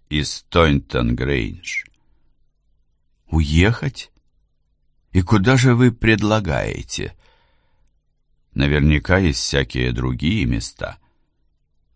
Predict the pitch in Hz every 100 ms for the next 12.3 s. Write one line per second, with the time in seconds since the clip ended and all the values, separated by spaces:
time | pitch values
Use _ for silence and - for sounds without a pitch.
0 | _ _ _ 85 156 190 - 190 - 160
1 | 202 214 120 - 120 117 107 95 82 92
2 | 101 87 87 76 71 71 60 - - -
3 | - _ _ _ _ _ _ _ _ _
4 | _ - 76 71 - 76 - - 123 95
5 | 92 87 73 73 90 80 67 71 67 82
6 | 69 71 69 82 78 71 73 67 65 67
7 | 82 - - - - _ _ _ _ _
8 | _ _ _ _ _ _ _ _ - 139
9 | 131 123 - - 113 80 - - - _
10 | _ _ _ _ _ _ _ _ - 98
11 | 110 - 143 135 107 110 98 107 71 60
12 | - -